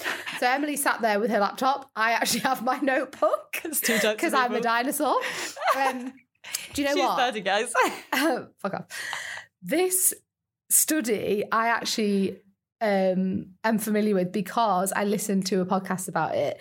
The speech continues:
Speaker 1: I listened to this podcast called Red Handed, and they do these little episodes called Shorthand where they do these
Speaker 2: I literally,
Speaker 1: crazy
Speaker 2: sorry, I was about to be like, "Is it red-handed?"
Speaker 1: Yeah,
Speaker 2: <laughs> Yeah.
Speaker 1: Red Handed is my favourite podcast. Just shouting out to you guys, Hannah
Speaker 2: Yeah.
Speaker 1: and Saruti.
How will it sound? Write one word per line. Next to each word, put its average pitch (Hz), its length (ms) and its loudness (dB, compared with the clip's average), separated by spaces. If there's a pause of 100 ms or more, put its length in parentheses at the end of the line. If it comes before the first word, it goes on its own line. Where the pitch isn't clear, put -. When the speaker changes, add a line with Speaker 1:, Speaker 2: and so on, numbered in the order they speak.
(360)
Speaker 1:
I 226 140 2
listened 240 300 0
to 190 80 -2
this 214 100 -2
podcast 196 380 -2
called 185 220 0
Red 175 140 0
Handed, 320 380 2
and 226 120 2
they 226 140 2
do 226 180 -2
these 202 200 2
little 202 260 2
episodes 180 280 -2
called 175 220 -2
Shorthand 208 840 0 (280)
where 220 180 2
they 202 160 2
do 220 220 0
these 220 120 -2
Speaker 2:
I 247 120 2
literally, 220 400 2
Speaker 1:
crazy 233 80 -2
Speaker 2:
sorry, 262 220 4
I 269 140 6
was 294 100 -4
about 285 280 2
to - 60 -10
be - 40 -2
like, - 300 -2 (240)
"Is 175 160 2
it 208 100 2
red-handed?" 311 760 2
Speaker 1:
Yeah, 392 280 2
Speaker 2:
<laughs> - 20 0
Yeah. 233 160 2
Speaker 1:
Red 254 140 2
Handed 220 240 0
is 202 120 0
my 185 120 2
favourite 180 320 0
podcast. 175 380 -2
Just 196 160 -2
shouting 180 220 2
out 180 180 0
to - 100 -4
you 175 60 0
guys, 175 220 0
Hannah 175 240 0
Speaker 2:
Yeah. 175 200 4
Speaker 1:
and 170 120 0
Saruti. 165 360 -2